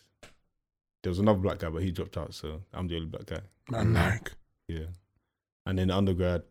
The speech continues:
Speaker 1: there was, out of a hundred students, there was, like, three black people.
Speaker 2: I thought about another solution.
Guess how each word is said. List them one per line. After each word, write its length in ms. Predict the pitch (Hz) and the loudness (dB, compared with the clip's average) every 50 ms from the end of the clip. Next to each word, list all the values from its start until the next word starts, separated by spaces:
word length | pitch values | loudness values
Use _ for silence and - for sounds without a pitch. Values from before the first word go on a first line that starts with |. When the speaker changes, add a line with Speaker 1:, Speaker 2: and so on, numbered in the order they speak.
| - - - _ _ _ _ - | -18 -20 -20 _ _ _ _ -6
Speaker 1:
there 140 | 92 87 87 | -4 -4 -2
was, 440 | 85 82 82 80 78 - - - - _ _ _ _ _ - - _ _ _ _ - - - - - - - - _ _ _ _ - - | -2 -2 -4 -4 -6 -10 -14 -18 -20 _ _ _ _ _ -20 -20 _ _ _ _ -18 -18 -16 -16 -16 -16 -18 -20 _ _ _ _ -2 0
out 120 | 92 90 | 2 2
of 80 | 80 85 | 2 0
a 40 | 80 | 0
hundred 260 | 104 98 90 92 90 | 0 0 0 0 -4
students, 400 | - - 101 95 87 85 82 - | -4 0 0 0 0 -2 -4 -6
there 80 | - 80 | -8 -8
was, 60 | 80 | -8
like, 160 | - - - _ _ _ _ | -8 -10 -10 _ _ _ _
three 180 | - 92 87 80 | -4 -2 -2 -2
black 260 | - - - - _ | -4 -6 -12 -14 _
people. 220 | - 87 92 - _ _ _ _ _ _ _ _ _ _ _ _ _ - - | -14 -14 -14 -14 _ _ _ _ _ _ _ _ _ _ _ _ _ -10 -8
Speaker 2:
I 540 | - - - - - - - - - - | -8 -8 -8 -12 -14 -16 -14 -12 -8 2
thought 140 | - 202 175 | 8 10 10
about 140 | 156 151 151 | 10 10 8
another 180 | 151 160 156 139 | 8 8 8 8
solution. 460 | - 156 156 170 160 - 139 123 110 | 8 10 12 12 12 12 8 2 2